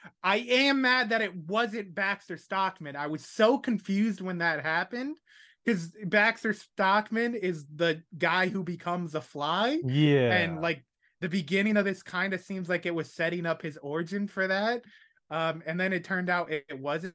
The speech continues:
Speaker 1: him.
Speaker 2: He had a little
Speaker 1: Especially
Speaker 2: baby
Speaker 1: because,
Speaker 2: fly, yeah.
Speaker 1: especially because you had fucking,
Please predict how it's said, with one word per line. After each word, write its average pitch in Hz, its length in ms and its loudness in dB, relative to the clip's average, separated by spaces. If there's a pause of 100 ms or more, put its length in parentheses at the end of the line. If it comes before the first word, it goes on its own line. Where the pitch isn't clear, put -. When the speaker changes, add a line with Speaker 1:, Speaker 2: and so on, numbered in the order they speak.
Speaker 1:
him. 190 320 2
Speaker 2:
He - 20 2
had 110 340 4
a 135 60 4
little 208 260 6
Speaker 1:
Especially - 0 -
Speaker 2:
baby 139 340 6
Speaker 1:
because, - 0 -
Speaker 2:
fly, 254 540 2
yeah. 104 420 -6
Speaker 1:
especially 240 600 0
because 233 340 -2
you 240 100 -4
had 226 320 0
fucking, 208 580 -4